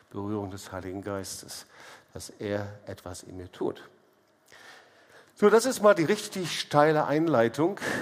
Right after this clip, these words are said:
Und du wirst gleich merken, äh, dass es mit etwas zu tun hat, worüber ich vor einigen Jahren schon mal gepredigt habe, ähm, nämlich über Dorn und Disteln. Und ich merke, wie der Heilige Geist meinen Fokus wieder darauf richtet,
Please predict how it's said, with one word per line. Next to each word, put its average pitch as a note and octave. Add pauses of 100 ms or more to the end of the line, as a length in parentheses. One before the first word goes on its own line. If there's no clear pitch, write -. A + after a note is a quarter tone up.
(180)
Und C#3
du C3+
wirst D3+
gleich C3
merken, D#3
äh, C#3
dass B2+
es C#3+ (380)
mit -
etwas B2+
zu B2+
tun D3
hat, C#3+
worüber C#3
ich -
vor -
einigen A#2+
Jahren D3+
schon A#2
mal A2
gepredigt A2+
habe, G#2+ (560)
ähm, A2 (520)
nämlich A#2+
über A#2
Dorn A#2+
und B2+
Disteln. F2
Und G2+
ich -
merke, A2
wie G#2+
der G2
Heilige A#2+
Geist C3
meinen G2+
Fokus -
wieder G2
darauf G#2+
richtet, D3+